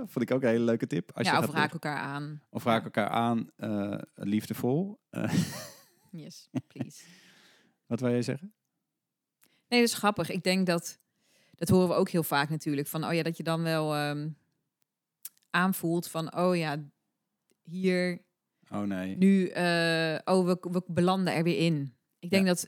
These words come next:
Speaker 2: inderdaad zeker minimaal één en misschien wel alle twee dat eigenlijk op het moment wel in de gaten heb-, heeft, hebben. En dan speelt een s-, misschien, ik ben heel benieuwd van wat speelt er dan?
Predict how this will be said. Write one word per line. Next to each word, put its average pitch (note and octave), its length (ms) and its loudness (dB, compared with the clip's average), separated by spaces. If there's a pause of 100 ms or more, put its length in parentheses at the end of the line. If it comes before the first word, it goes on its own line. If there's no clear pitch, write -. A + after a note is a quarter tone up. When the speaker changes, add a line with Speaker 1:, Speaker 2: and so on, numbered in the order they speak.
Speaker 2:
inderdaad E3+ 420 2
zeker F3 600 0
minimaal F3 360 2
één E3+ 280 2
en D#3 100 -6
misschien F3+ 260 -2
wel E3+ 120 2
alle E3+ 120 0
twee D#3+ 340 -2
dat D#3+ 260 -2
eigenlijk E3+ 320 -6
op D#3+ 80 -10
het E3 80 -6
moment F3 260 -2
wel E3 80 -8
in D#3+ 60 -8
de E3+ 60 0
gaten F3+ 380 2
heb-, D3 180 -6 (640)
heeft, D3 420 -16
hebben. D3+ 360 -10 (1120)
En G#3 120 4
dan G3+ 140 8
speelt F#3+ 240 4
een F3 80 2
s-, - 100 -4 (180)
misschien, E3+ 480 -2
ik F3+ 100 -2
ben E3+ 120 2
heel E3 140 -2
benieuwd D3+ 340 -4
van D#3+ 80 -16
wat D3+ 120 -6
speelt E3+ 260 -4
er D#3+ 80 0
dan? E3 400 -2